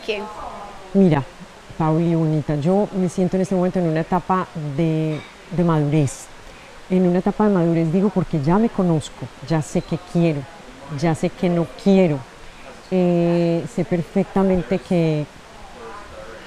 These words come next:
Speaker 2: que no quiero depender de muchas cosas, que quiero tiempo libre para mí. Sé que no voy a ser esclava de nada ni de nadie.
Speaker 1: Súper
Speaker 2: Entonces,
Speaker 1: bien.
Speaker 2: sí, siento como que ya me conozco, ya tengo una madurez para emprender un nuevo viaje. Entonces también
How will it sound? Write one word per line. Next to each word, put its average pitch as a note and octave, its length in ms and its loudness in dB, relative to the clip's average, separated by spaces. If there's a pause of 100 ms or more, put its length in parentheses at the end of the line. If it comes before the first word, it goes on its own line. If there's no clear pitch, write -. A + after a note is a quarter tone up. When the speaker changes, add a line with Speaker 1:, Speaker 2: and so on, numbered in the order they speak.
(280)
Speaker 2:
que F#3+ 80 2
no E3 100 4
quiero F#3 240 4
depender D#3 580 4 (280)
de D#3+ 80 0
muchas E3+ 440 -2
cosas, F3 320 -2
que D#3+ 100 -4
quiero E3 180 0
tiempo F3+ 320 0
libre E3+ 260 2
para D3+ 220 0
mí. D#3+ 320 2 (540)
Sé F3+ 240 2 (120)
que F#3+ 460 4 (220)
no G3+ 160 4
voy F#3 420 4
a F#3+ 40 4
ser F3 120 0
esclava F#3+ 420 2
de E3+ 280 2
nada D#3+ 500 4
ni D#3+ 200 -2
de D3+ 100 0
nadie. D#3+ 500 0 (460)
Speaker 1:
Súper G#3 300 6
Speaker 2:
Entonces, G3+ 440 4
Speaker 1:
bien. G3 160 -4
Speaker 2:
sí, F#3+ 240 2
siento F#3+ 300 0
como G#3 180 2
que E3+ 160 0
ya G#3+ 160 6
me C#4+ 120 6
conozco, C4+ 560 2 (120)
ya F#3 140 2
tengo G#3+ 260 0
una A#3+ 100 4
madurez G#3 420 2
para A3 360 2
emprender F#3 920 4
un G3+ 180 2
nuevo G#3+ 280 2
viaje. F#3 240 4
Entonces F#3 340 -2
también G3+ 320 0